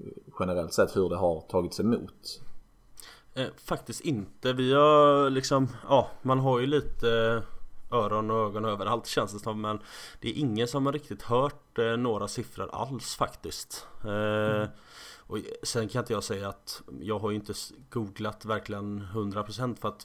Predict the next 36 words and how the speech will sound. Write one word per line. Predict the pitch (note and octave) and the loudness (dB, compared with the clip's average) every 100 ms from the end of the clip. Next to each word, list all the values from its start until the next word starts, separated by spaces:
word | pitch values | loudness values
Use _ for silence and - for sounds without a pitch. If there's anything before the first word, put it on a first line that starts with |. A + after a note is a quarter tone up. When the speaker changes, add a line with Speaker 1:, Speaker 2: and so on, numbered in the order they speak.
| _ | _
Speaker 2:
få | A2 | -2
reda | A2 G#2 B2 | -2 0 -2
på | C3 | 0
det | G#2 | -2
heller, | G#2 G2 G#2 C3 C3 - | -2 -4 -2 -2 -4 -12
men, | G#2+ G#2+ G#2 G#2+ | -4 -2 -2 -2
eh, | G#2+ G#2 G#2 G#2 - - - - - - | -2 -2 -4 -8 -18 -20 -20 -20 -20 -8
jag | G#2+ G#2 | -6 -2
vet | A#2+ C3 B2+ | 0 -2 0
att | A#2 - - | -2 -2 -12
DreamHack | A2 F#2+ A2+ - | -8 -4 -4 -4
var | F#2+ | -4
väldigt | F2+ F2+ | -4 -4
nöjda | G#2 G#2+ G#2 G2+ G2 C3 | -2 -2 -2 -4 -4 -2
med | B2 G#2 G2 - - - | -2 -4 -10 -16 -18 -10
eventet | G2+ F#2+ - F#2+ G2+ | -8 -8 -8 -10 -6
i | |
alla | F#2+ | -6
fall | F#2+ F2+ | -6 -8
första | F#2 - G#2+ - | -8 -8 -6 -2
helgen. | A2+ A2 D#2+ - - - - | -2 -2 -6 -8 -4 -4 -4
Så, | - G#2+ G2+ | -4 -2 -2
Speaker 3:
Ja. | G2+ G2+ G#2 | -2 0 -2
Speaker 2:
eh, | G#2 | -2
det | G#2+ | -4
får | A2+ | -2
man | G#2+ | -2
ju | G#2+ | -2
ta | G#2 G2+ | -2 -4
lite, | G2+ G2+ - G2 - - - - | -2 -6 -8 -8 -8 -12 -8 -8
ja, | - A2 - - - - - - - - | -2 -2 -4 -20 -20 -20 -18 -16 -18 -18
och | - G#2 G#2 G#2 | -8 -4 -4 -2
tolka | B2 G#2 G#2+ | -2 -2 -4
själv | - G2 G#2 G#2 - | -2 -4 -4 -10 -12
helt | - G#2+ A2+ | -6 -4 -4
enkelt. | G2 E2 - - | -8 -12 -12 -14